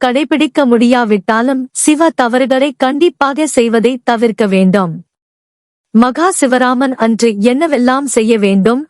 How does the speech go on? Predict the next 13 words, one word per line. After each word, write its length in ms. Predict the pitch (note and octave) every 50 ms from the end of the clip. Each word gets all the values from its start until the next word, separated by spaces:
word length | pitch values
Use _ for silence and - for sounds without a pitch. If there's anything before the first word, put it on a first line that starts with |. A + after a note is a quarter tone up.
| _ _ _ _ _
எவற்றை 560 | - A3 B3+ C4+ B3+ E4 B3+ - - F4 E4+
எல்லாம் 440 | C#4 B3+ A#3 A#3+ B3 C4+ D#4 D#4 C#4+
தவிர்க்க 440 | - - A#3+ A#3 D4+ E4 - - E4
வேண்டும் 460 | C#4+ B3+ A#3+ A#3+ A3+ G#3+ B3 B3+ B3+
என்பதை 500 | A3+ A#3 A#3 A#3 A3 A#3+ A#3 A#3+ B3+ C4+
தெரிந்து 420 | B3+ - B3 A#3+ B3+ B3+ A#3+ A3+ A3
கொள்ளலாம். 640 | - G#3 G3 G3 F#3+ F3+ F#3 F3+ E3 D#3 C#3+ F3+ - _ _ _ _ _ _ _ _ _ _ _ _ _ _ _ _ _ - G3+
விரதங்களிலேயே 880 | B3 C4 D#4 C4+ F4+ F4 D#4+ D4+ C4+ C4 A#3+ A#3+ A3+ G#3 A#3+ D4 E4 -
மிக 380 | - A#3 A3+ B3 C#4 B3+ F4 E4+
உன்னதமான 680 | D#4 B3+ B3+ B3 B3+ A#3+ A#3+ A3+ A3 A3+ A#3 A#3+ B3+
விரதமாக 720 | B3 G3+ G3+ G3+ G#3 G3 G#3 F#3+ F#3+ F#3+ G3 F#3+ A3+ A#3 G#3+ - -
சொல்லப்படுவது 760 | A3 A3 A3+ A3+ A3 - G3 F#3 F#3 F3 F#3+ F#3+ G3+ G3+ G3+ -
மகா 440 | - F#3+ F#3+ F#3+ F#3+ F#3+ A#3+ C4+